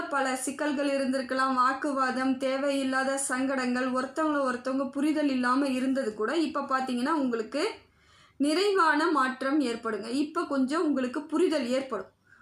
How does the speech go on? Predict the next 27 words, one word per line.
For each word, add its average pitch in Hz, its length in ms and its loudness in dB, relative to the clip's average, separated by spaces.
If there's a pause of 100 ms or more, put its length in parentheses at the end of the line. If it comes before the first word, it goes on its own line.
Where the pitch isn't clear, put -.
(140)
புரிதல் 294 400 2
இல்லாத 302 500 4
இடத்துல 285 480 0
இருந்த 254 320 0
நீங்க 262 360 0
இப்ப 311 320 0
உங்களுக்கு 254 460 0
சூரிய 339 460 4
பகவான் 262 460 2
உங்கள் 247 300 0
குடும்பஸ்தானத்தை 302 960 0
சரியான 302 560 0
அமைப்பா 254 440 0
ஏற்படுத்தி 247 440 -2
கொடுப்பாருங்க. 226 520 -4
குடும்பத்தை 269 520 0 (600)
நல்ல 285 300 2
மாற்றத்திற்கு 285 720 0
உறுதியாக 277 500 2 (100)
ஏற்-, 247 320 -2
ஏற்படுத்தி 262 480 -2
கொடுக்குறாரு. 226 540 -4 (640)
மேஷ 294 320 0 (120)
ராசிக்காரர்களுக்கு 277 1040 0
இப்ப 262 200 -2 (220)
ஏழரை 330 400 0
சனி 294 320 0